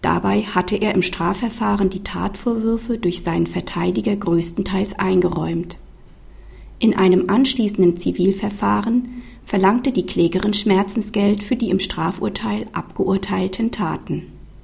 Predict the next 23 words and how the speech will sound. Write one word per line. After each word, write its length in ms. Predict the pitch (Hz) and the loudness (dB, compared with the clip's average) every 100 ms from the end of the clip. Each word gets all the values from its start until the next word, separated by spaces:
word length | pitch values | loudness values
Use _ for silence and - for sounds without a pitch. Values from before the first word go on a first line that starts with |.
| - - - - - - - - - - | -20 -20 -20 -20 -20 -20 -20 -20 -18 -8
Das 140 | 196 | 2
Landgericht 520 | 202 190 202 185 185 | 6 6 6 2 0
Köln 360 | - 190 208 262 | 0 4 6 6
wies 180 | 220 202 | 4 0
die 120 | 190 | -4
Klage 380 | - 175 160 175 | 0 0 0 -2
jedoch 460 | 202 180 185 - - | -2 0 -2 -2 -6
als 240 | 156 - | -6 -2
überwiegend 640 | 208 233 208 202 214 208 | 0 0 0 0 0 0
unbegründet 760 | 202 202 208 196 180 180 175 - | 4 4 4 2 2 2 -2 -4
ab, 240 | 190 - - - - - - - - - | -4 -4 -2 2 2 0 -10 -18 -14 -2
weil 220 | 180 233 | 2 2
es 140 | 254 | 0
die 120 | - - | -4 -4
im 100 | 190 | -2
Strafverfahren 1120 | - - 185 226 254 254 226 226 240 254 247 | -2 -2 -2 0 -4 -2 0 0 2 2 2
getroffenen 640 | 170 - 180 185 196 165 | 0 -2 -2 2 2 2
Tatsachenfeststellungen, 1500 | - 151 - 202 202 208 - 202 - - 208 202 214 214 233 - - - - - | 0 -4 -4 -4 -2 -2 -2 -2 -2 0 0 2 2 0 -2 -8 -18 -18 -16 -4
insbesondere 720 | - 247 254 220 190 202 240 247 | 6 6 6 4 6 6 4 0
das 240 | 185 - | 0 0
Geständnis 560 | 180 - 175 202 214 - | -2 0 0 2 0 -2
des 220 | 175 - | -6 -2
Angeklagten, 1000 | 156 196 208 - 190 180 - 190 196 | 0 0 0 2 2 2 0 2 2